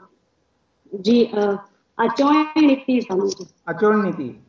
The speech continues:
Speaker 2: और स्तावका में
Speaker 1: अचोणिति।
Speaker 2: स्तूय, स्तूय धातु है, तो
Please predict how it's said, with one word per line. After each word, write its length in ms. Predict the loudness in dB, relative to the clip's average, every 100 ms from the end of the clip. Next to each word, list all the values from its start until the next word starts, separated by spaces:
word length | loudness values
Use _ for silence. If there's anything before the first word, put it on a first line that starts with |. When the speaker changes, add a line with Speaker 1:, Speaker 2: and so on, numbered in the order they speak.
| _ _ 0
Speaker 2:
और 460 | 2 4 4 2
स्तावका 720 | -2 -4 0 0 0 -2 -4 -4
में 200 | -6 -2
Speaker 1:
अचोणिति। 540 | 2 4 2 -2 -10 -12
Speaker 2:
स्तूय, 340 | _ -12 -10
स्तूय 100 | -8
धातु 420 | -6 -6 -4 -4
है, 300 | -4 -4 -4 -8 -18 _ _ -4
तो 400 | -2 0 -2